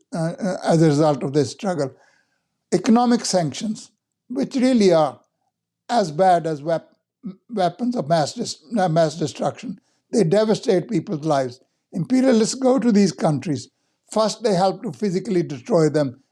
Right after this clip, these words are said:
and then they impose economic sanctions. They waged a war against Afghanistan for twenty years,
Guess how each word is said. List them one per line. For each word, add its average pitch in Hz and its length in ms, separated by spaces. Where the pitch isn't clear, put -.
and 208 120
then 175 180
they 170 120
impose 160 380
economic 151 420
sanctions. 151 540
They 226 160
waged 190 320
a 196 60
war 202 260
against 196 280
Afghanistan 208 760
for 170 140
twenty 202 380
years, 151 360